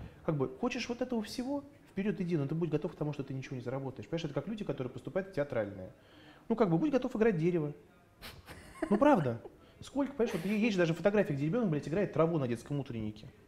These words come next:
Он просто лежит в зеленом костюме, на траву играет. Ну, как бы, если ты хочешь играть, пожалуйста, будь готов играть все, что угодно. Понимаешь, и мне, конечно, легко сейчас это говорить, потому что там я попал в удачное время,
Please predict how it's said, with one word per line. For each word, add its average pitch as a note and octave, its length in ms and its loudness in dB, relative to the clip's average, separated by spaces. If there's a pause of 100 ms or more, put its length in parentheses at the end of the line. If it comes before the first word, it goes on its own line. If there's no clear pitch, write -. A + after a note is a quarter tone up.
(760)
Он E3+ 120 6
просто A3 220 6
лежит G3+ 200 4
в - 20 2
зеленом F3 240 6
костюме, D#3 320 2
на B2 60 -2
траву D#3+ 300 4
играет. A#2+ 360 2 (840)
Ну, F3 80 2
как F3 160 2
бы, D3 80 6
если F3 160 2
ты G3 80 0
хочешь G3+ 360 2
играть, G3 300 4
пожалуйста, F3+ 640 2
будь D#3 180 2
готов D#3 260 4
играть F3 180 0
все, E3+ 100 -8
что F3 160 -6
угодно. D#3 380 -6 (580)
Понимаешь, G3 180 2
и C#3+ 60 -4
мне, D#3+ 160 4
конечно, F#3 320 2
легко D#3 220 0
сейчас A#2 240 -4
это A2+ 120 -8
говорить, A#2 260 -2
потому A2 180 -4
что - 160 -14
там A#2+ 100 -6
я A#2 80 -4
попал A#2+ 240 -2
в A#2 40 -2
удачное F#3+ 340 0
время, C3 440 0